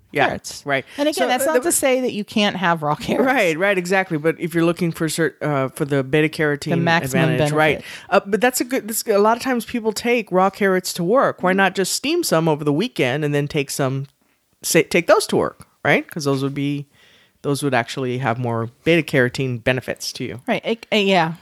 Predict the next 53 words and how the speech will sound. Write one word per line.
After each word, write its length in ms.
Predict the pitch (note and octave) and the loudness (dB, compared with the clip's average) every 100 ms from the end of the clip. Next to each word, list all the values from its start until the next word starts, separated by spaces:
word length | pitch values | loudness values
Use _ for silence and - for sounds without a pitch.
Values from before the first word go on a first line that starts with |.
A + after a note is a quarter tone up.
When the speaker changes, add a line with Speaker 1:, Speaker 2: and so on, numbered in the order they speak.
| _ | _
Speaker 2:
Yeah, 260 | A3+ G3+ G3+ - | 0 0 -2 -2
that's 200 | A3+ A3+ | -2 0
true. 260 | - G3 D#3 - - - | 0 -2 -2 -14 -12 -2
Definitely. 460 | G#3+ G3+ - F3 | -2 0 -2 0
I 120 | D#3 G3 | 2 2
think 180 | A#3+ | 2
it 80 | B3+ | 4
would 120 | G3 | 2
be 100 | F#3 | 2
harder 280 | G3 F#3+ F#3+ | 2 4 4
to 100 | F3+ | 2
s-, 200 | E3+ - - - | -4 -6 -10 -4
to, 240 | F#3+ F3 | 0 2
uh, 160 | E3 D#3+ - - - | 2 0 -6 -8 -2
dip 200 | G3 - | -2 -2
steamed 440 | - F#3+ F#3+ F3+ | -2 2 2 0
carrots 360 | - F#3+ - - | 0 0 0 -4
in 100 | D#3+ | 0
hummus, 380 | G#3 F3+ E3+ - | 2 2 0 -2
<laughs> 0 | |
but, 460 | G3 - B3 A3 E3+ - B3 - - | -2 0 0 0 0 -4 -4 -6 -2
but, 240 | G3+ F#3 | 0 2
but 120 | A3 G#3+ | 0 0
that's 180 | D4 G#4 | 0 0
a 60 | |
really 240 | F4+ F4+ D#4+ | 2 0 0
good 100 | D#4 | 0
idea. 280 | D4 D4+ | 2 2
I 60 | A#3+ | 2
like 280 | A3+ C4+ - | 2 0 0
that. 220 | F3 E3+ | 0 2
And 180 | F#3 G3 | 2 0
you 80 | G3 | 0
just 200 | G3 - | -2 0
have, 180 | G#3 G3 | 0 0
like, 160 | F#3 | -2
a 60 | F3+ | 0
little 440 | F#3 F#3+ F#3 F3+ | 2 2 2 2
Pyrex 580 | - F#3+ F#3 E3 - - | 0 2 2 0 -6 -4
dish, 400 | F#3+ F3 - - | 0 0 -2 -8
you 100 | G3+ | -2
know. 240 | F#3 E3 F3 _ | 0 0 -2 _
Speaker 1:
Yeah. 240 | C3+ B2+ G#2 - - - | -4 -4 -4 -12 -8 -2
But 80 | C#4+ | 2
Speaker 2:
You 60 | |
Speaker 1:
see, 60 | D#4+ | 2
Speaker 2:
can 80 | C#4 | 4
Speaker 1:
with 100 | C4 | 2
Speaker 2:
keep 40 | C4 | 2
Speaker 1:
the 120 | A3 | 0
hummus 420 | B3 C#4+ G3+ F3+ | 2 2 2 0
thing, 260 | - E3+ E3+ | 0 0 2
that's, 300 | G#3 - | 0 -2